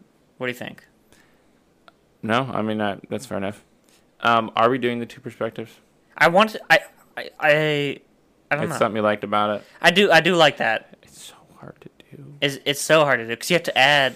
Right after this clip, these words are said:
Speaker 1: 'cause you can't just do the same scenes. You know what I mean? It's very difficult,
Speaker 2: Yeah.
Speaker 1: but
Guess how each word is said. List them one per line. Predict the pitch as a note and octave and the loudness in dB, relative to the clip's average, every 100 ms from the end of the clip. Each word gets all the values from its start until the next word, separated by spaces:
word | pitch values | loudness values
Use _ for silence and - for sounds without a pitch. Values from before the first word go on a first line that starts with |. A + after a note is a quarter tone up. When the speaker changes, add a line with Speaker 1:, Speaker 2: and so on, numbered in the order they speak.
| - | -8
Speaker 1:
'cause | - | -10
you | D#3 | -4
can't | F3+ E3+ | 0 0
just | D3+ | 0
do | D#3 | -2
the | C#3 | -2
same | D3+ C#3+ | -4 -4
scenes. | - D3+ C#3 C3 - | -4 -6 -6 -8 -14
You | - | -8
know | D#3 | -4
what | C#3+ | -2
I | |
mean? | C3 C3+ - _ _ _ _ _ | -4 -8 -12 _ _ _ _ _
It's | B2 | -10
very | C3+ C#3 | -2 -2
difficult, | C3 - - A2+ | -2 -8 -8 -8
Speaker 2:
Yeah. | - | -8
Speaker 1:
but | A#2+ | -10